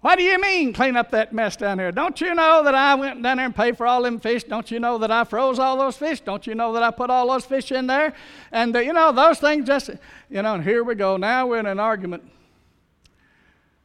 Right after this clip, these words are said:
Well, guess what? When I react like a child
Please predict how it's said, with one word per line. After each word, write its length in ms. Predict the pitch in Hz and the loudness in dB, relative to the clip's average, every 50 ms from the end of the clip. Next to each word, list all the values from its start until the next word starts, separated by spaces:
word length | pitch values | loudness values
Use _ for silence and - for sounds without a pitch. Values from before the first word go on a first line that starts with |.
| _ _ _ _ _ _ _ _ _ _ _ _ _ _ _ _ | _ _ _ _ _ _ _ _ _ _ _ _ _ _ _ _
Well, 380 | 180 180 208 269 294 277 233 185 _ _ _ | -8 -8 -6 -6 -8 -10 -12 -16 _ _ _
guess 280 | 226 262 240 - - | -8 -8 -8 -10 -12
what? 280 | - 214 170 123 - _ _ _ _ _ _ _ _ _ _ _ _ _ _ _ _ _ _ _ _ _ _ _ _ _ _ _ _ _ _ _ _ _ _ _ _ _ _ | -14 -14 -14 -14 -18 _ _ _ _ _ _ _ _ _ _ _ _ _ _ _ _ _ _ _ _ _ _ _ _ _ _ _ _ _ _ _ _ _ _ _ _ _ _
When 180 | - 202 214 | -6 -4 -2
I 180 | 233 254 285 320 | -2 0 0 0
react 480 | 320 294 254 247 240 233 233 233 233 | 0 0 0 0 0 0 0 0 -4
like 300 | 233 202 214 196 - - | -4 -4 -4 -4 -4 -8
a 20 | 156 | -18
child 720 | - - 214 196 180 165 151 147 160 165 185 190 170 170 | -14 -10 -8 -8 -6 -6 -8 -8 -10 -10 -10 -12 -14 -16